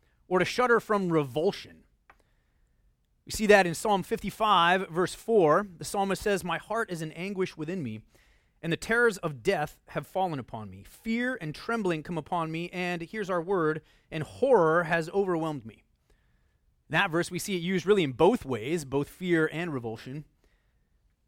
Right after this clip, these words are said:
And so whatever this was, it was worse than the common idol.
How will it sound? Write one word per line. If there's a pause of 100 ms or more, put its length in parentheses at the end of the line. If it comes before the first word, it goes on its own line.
And
so
whatever
this
was,
it
was
worse
than
the
common
idol.